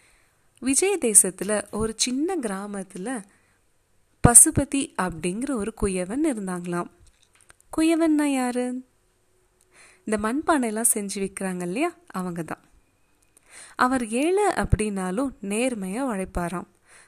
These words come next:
தங்கம் போன்ற மனசுடையவராம். தான் எவ்வளோ கஷ்டத்துல இருந்தாலும் தன்னால முடிஞ்ச அளவுக்கு மத்தவங்களுக்கு உதவுவாங்களாம். தினமும் சம்பாரிச்ச காசுல வீட்டு செலவுக்கு போக மி-, மிச்சம் இருக்கிறதையெல்லாம்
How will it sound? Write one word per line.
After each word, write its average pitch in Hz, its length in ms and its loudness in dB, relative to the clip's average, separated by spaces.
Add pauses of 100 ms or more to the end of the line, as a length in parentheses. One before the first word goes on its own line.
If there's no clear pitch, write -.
(120)
தங்கம் 247 580 0
போன்ற 220 500 0
மனசுடையவராம். 190 840 2 (580)
தான் 247 200 0
எவ்வளோ 254 460 0
கஷ்டத்துல 226 580 -2
இருந்தாலும் 190 680 -4 (260)
தன்னால 262 600 0
முடிஞ்ச 240 320 0
அளவுக்கு 185 500 -4 (280)
மத்தவங்களுக்கு 214 840 -4 (100)
உதவுவாங்களாம். 180 720 -4 (920)
தினமும் 247 500 2
சம்பாரிச்ச 226 680 -2
காசுல 196 540 0 (220)
வீட்டு 339 380 2
செலவுக்கு 202 520 2
போக 185 460 -2
மி-, 208 400 -6
மிச்சம் 277 440 0
இருக்கிறதையெல்லாம் 185 800 -4